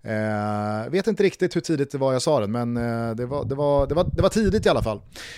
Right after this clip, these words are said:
Eh, så, så har vi den saken sagt. Han vann ju såklart då också, eller det är ju inte såklart, eftersom, eh, det här har ju sviktat genom åren. Eh, Andreas Granqvist vann ju till exempel då guldbollen, men inte årets back.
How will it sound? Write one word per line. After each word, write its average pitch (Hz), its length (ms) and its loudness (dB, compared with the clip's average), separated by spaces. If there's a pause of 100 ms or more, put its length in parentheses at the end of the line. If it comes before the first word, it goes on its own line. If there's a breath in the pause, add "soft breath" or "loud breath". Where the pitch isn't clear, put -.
(120 loud breath)
Eh, 147 500 6
så, - 240 0
så - 140 4
har 170 120 8
vi 175 60 8
den 180 320 6
saken 143 300 4
sagt. 127 220 2
Han 190 200 2
vann 220 260 4
ju 220 100 0
såklart 170 360 2
då 151 160 4
också, 139 340 0
eller 117 120 -4
det 117 100 -2
är 180 180 4
ju 240 60 6
inte 220 140 -2
såklart, 143 440 -4 (180)
eftersom, 131 500 -2
eh, 123 100 -2
det 120 120 -2
här 131 160 0
har 131 80 0
ju 135 200 -4 (120)
sviktat - 800 -2
genom 135 280 0
åren. 123 320 0 (320 loud breath)
Eh, 113 720 -2
Andreas 139 260 2
Granqvist 131 440 2
vann 131 180 4
ju 123 60 -2
till 127 140 -4
exempel 113 300 -4
då 101 100 -2
guldbollen, 110 720 4
men 113 120 -2
inte 127 440 -2
årets 107 440 -4
back. - 500 -4